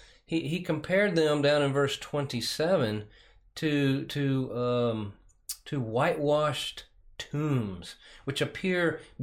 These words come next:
beautiful on the outside, but on the inside, they're just rotten to the core, you know, full of dead men's bones, as it says here. <clears throat> But again, who were these Sadducees and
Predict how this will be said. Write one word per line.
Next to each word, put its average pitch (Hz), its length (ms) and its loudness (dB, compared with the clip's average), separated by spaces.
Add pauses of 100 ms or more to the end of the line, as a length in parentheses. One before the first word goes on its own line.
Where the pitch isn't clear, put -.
(120)
beautiful 180 480 2
on 156 160 4
the 135 120 4
outside, 120 640 2
but 135 120 -2
on 160 160 2
the 156 140 2
inside, 143 600 2 (220)
they're 160 160 0
just 143 260 -2 (240)
rotten 117 640 -2
to 156 100 -4
the 135 120 -2
core, 107 500 -2 (420)
you 127 120 -4
know, 110 120 -2
full 190 420 0
of 131 220 0
dead 147 260 2
men's 139 360 2
bones, 104 680 0
as 95 180 -8
it - 120 -14
says 107 360 -6
here. 95 320 -8 (520)
<clears throat> 175 340 2 (880)
But 175 120 2
again, 185 300 4 (260)
who 254 260 4
were 180 420 6
these 139 260 2
Sadducees 120 1000 0 (260)
and 120 640 0